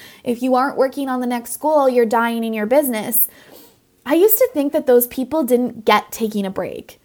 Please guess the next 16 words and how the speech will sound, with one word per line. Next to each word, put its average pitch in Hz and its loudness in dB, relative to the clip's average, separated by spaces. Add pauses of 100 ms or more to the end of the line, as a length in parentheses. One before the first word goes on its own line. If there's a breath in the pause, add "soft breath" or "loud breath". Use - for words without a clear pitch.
(240)
that 247 6
they 254 10
were 247 6
just 240 -4
burning 277 2
themselves 269 2
out. 196 -2
They 226 2
must 254 -2
be 254 -4
missing 254 -2
out 254 4
on 247 2
things 240 -4
on 226 -2
life. 185 -8